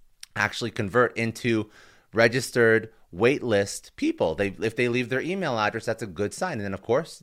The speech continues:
that's who you're gonna sell to when you actually take your product to market, when you actually spend the time and the money and the energy building the thing. So that is M V P at its core. Find a way to M V P your product.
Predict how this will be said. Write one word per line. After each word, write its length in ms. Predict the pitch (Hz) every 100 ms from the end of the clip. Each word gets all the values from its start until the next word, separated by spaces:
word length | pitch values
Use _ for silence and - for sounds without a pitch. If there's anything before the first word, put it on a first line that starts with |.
| -
that's 220 | 98 -
who 80 | 101
you're 80 |
gonna 140 | 98 113
sell 200 | - -
to 160 | - 85
when 180 | 90
you 100 | 90
actually 520 | 90 98 - 110 113 - _ _
take 240 | 87 85
your 80 | -
product 280 | 92 90 -
to 60 |
market, 260 | 120 143 92
when 100 | 90
you 80 | 87
actually 260 | 90 -
spend 200 | - 98
the 40 | 95
time 360 | 101 90 98 - _ _
and 120 | 95
the 40 | 107
money 380 | 101 82 90 -
and 160 | 90 87
the 120 | 98
energy 380 | 139 156 110 120
building 520 | 80 101 104 110 107
the 80 | 98
thing. 340 | - 165 92 - -
So 360 | - 185 131 - _ _ _
that 260 | 120 147 -
is 300 | 113 107 -
M 180 | 104 101
V 140 | 98
P 280 | 90 95 87
at 100 | 80
its 120 | 76
core. 420 | - 123 127 131 - _
Find 380 | - 135 160 165
a 40 |
way 260 | 139 131 127
to 220 | - 117
M 140 | 120
V 140 | 123 120
P 160 | 120
your 160 | 107 98
product. 420 | - 98 73 -